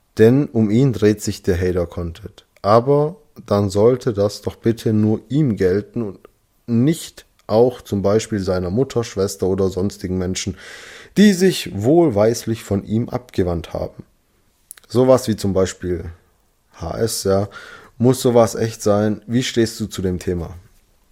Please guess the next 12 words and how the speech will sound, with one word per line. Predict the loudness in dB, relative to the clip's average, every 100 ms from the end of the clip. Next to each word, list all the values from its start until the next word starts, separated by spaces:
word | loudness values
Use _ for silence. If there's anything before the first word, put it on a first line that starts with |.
| _ _ _ _ _ _ _ _ _ _ _
Ja, | 0 4 4
also, | 2 0 2 4 4 2 0 -10 -10 -12 -18 _ _ _ _ _ _ _
ihn | 4 4
zu | 6
beleidigen, | 6 8 8 6 2 0
sehe | 0 2 4
ich | 4
jetzt | 0 2
eigentlich | 2 2 -2
kein | 0 2 2 0 -6 _ _ _ _
Problem | -4 0 2 2 2
drin. | 2 0